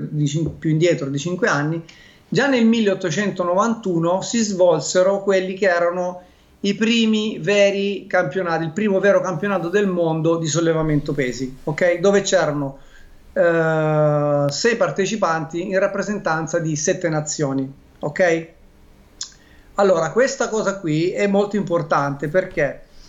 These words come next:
qui abbiamo un po', eh, a livello storico l'inizio di quello che è il, ehm,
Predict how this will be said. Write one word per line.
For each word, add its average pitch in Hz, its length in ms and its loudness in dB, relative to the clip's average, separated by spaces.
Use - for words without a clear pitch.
qui 269 500 2
abbiamo 185 540 0
un 185 220 -6
po', 160 420 4
eh, 160 420 2
a - 20 0
livello 180 420 0
storico 208 920 2
l'inizio 214 1120 2
di 175 140 -4
quello 196 460 2
che 190 380 4
è 180 480 2
il, 175 300 -2
ehm, 156 680 0